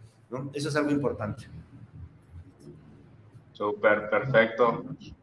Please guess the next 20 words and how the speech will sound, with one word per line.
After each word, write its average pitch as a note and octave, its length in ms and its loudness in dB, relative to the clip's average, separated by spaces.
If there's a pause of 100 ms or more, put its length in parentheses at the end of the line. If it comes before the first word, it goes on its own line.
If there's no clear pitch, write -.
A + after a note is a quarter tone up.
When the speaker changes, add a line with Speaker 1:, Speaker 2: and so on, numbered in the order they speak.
Speaker 2:
Pues, A2+ 360 6
Israel, A#2 460 8
muchísimas C3 580 4
gracias. C3 760 10
Gracias C#3+ 440 8
por A#2 260 2
la A2+ 100 8
información, A2+ 640 2
gracias B2 380 6
por A#2+ 260 0
toda B2 440 12
esta, A#2+ 420 10 (200)
este B2+ 220 -4
conocimiento, A#2 600 0
esta B2 160 -4
sabiduría, A2+ 580 4
tu - 80 -4
experiencia. A#2+ 800 -2 (440)
Y A2+ 120 0
bueno, A#2+ 480 6